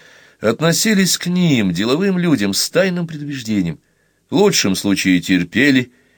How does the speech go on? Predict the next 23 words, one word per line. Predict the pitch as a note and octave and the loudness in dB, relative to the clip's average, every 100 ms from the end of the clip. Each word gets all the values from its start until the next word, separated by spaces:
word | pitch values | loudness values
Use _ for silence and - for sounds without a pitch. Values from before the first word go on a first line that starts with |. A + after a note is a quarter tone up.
| _ _ | _ _
и | D2 E2 | -4 -2
никогда | B2 F#3+ E2 D2 D#2+ G#2+ | -2 -2 -4 -4 -4 -4
не | E2 E2 | -4 -6
чтили. | - - E2 D2 _ _ _ _ _ | -8 -6 -8 -8 _ _ _ _ _
Никогда. | - - C#2 C#2+ D2+ - _ _ _ _ _ _ _ _ _ | -8 -8 -8 -6 -6 -8 _ _ _ _ _ _ _ _ _
И | D#3 F#3 | -2 -2
в | - | -4
прежние | - A#3 C#3+ F#2+ F#2+ F#2 | 0 2 2 2 2 4
времена | F#2 G2 G2 G2+ G#2+ | 4 2 2 2 0
деловых | G2 A2 C#3+ G3+ - | -2 -4 -2 -2 -4
людей | D3+ D#3+ F#3 | -4 -2 -2
в | D3+ | 0
России | C#3 - F3+ D#3+ | -2 -2 -4 -2
изображали | C3+ B2+ A2+ D#3 C#3 | 0 0 0 0 0
обязательно | A2+ D3+ D3+ C3+ - - | 0 -2 -2 -8 -10 -4
несимпатичными, | C3+ C#3 C3 A#2 A#2 - F#3+ - B2+ F#2+ _ _ _ - | 0 2 0 0 -2 -2 -4 -4 -4 -8 _ _ _ -6
не | G2+ | -6
то | G2 A#3 | -2 -4
чтобы | G#3+ A#3 - - | -2 -2 -4 -4
реакционеры, | - G#3 G3+ - F3+ F3 D#3 B2+ G2+ F2 - - | 0 0 0 0 2 2 2 4 2 0 -4 -2
пашихонцы | D#3+ E3+ D#3+ D#3 D3 A#2 G2+ G2 | 0 2 2 4 4 4 0 -6
какие-нибудь. | F2+ G#2 F#2 F2+ - - _ _ _ | -4 0 0 -2 -6 -20 _ _ _
Старались, | - - - D3 B2 A#2 A2+ B2+ A#2+ - | -10 -8 0 2 4 4 4 2 0 -2